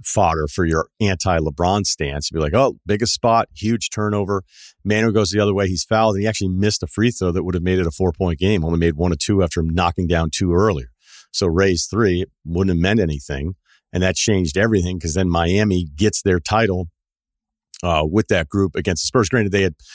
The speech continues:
already beat Oklahoma City, but, you know, it's another ring. And it's the same as if you're talking about Brady, you're like, "Well, if this didn't happen, this didn't happen, this didn't happen." But it's like, yeah, but all those things happen because you're only focusing on the things you can take away from a player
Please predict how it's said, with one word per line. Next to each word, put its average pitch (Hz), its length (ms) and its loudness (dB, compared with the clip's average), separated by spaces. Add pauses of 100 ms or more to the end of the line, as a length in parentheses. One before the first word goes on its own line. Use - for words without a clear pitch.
(200)
already 117 160 4
beat 101 140 2
Oklahoma 92 380 0
City, 104 320 0
but, 90 240 -2 (140)
you 127 100 2
know, 95 100 2
it's 95 140 -4
another 92 280 0
ring. 107 280 0 (680)
And 110 160 0
it's - 140 -2
the 101 60 -4
same 123 440 2
as 104 380 -2
if 117 120 0
you're 107 100 0
talking 110 240 2
about 95 200 0
Brady, 117 240 2
you're 92 100 -2
like, 92 140 0
"Well, 104 140 2
if 90 80 -2
this 131 200 2
didn't 110 220 0
happen, 98 320 -2
this 104 160 -2
didn't 101 200 -2
happen, 87 280 -2
this 113 160 -2
didn't 90 240 -4
happen." 87 340 -4
But 104 100 -2
it's 98 120 -2
like, 113 120 -4
yeah, 139 180 4
but 95 100 0
all 104 140 2
those 107 180 -2
things 104 200 -4
happen 123 440 -2
because 80 240 -4
you're 107 160 2
only 117 200 2
focusing 107 500 0
on 98 80 0
the 92 40 -4
things 101 220 0
you 95 60 -6
can 92 140 -4
take 104 200 0
away 101 300 2
from 113 160 -4
a 92 60 -2
player 82 420 0